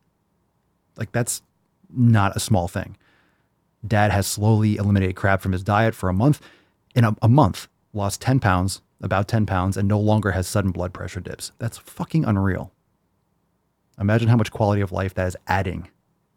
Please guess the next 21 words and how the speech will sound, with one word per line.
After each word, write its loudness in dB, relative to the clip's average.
to -4
his 0
life -2
and -10
to -6
their -4
relationship. -8
It 0
matters. -2
So -8
lead -2
by 0
example. -6
Join 8
Annika 4
and 8
myself 4
inside 4
Swolenormous 0
X -4
today. 0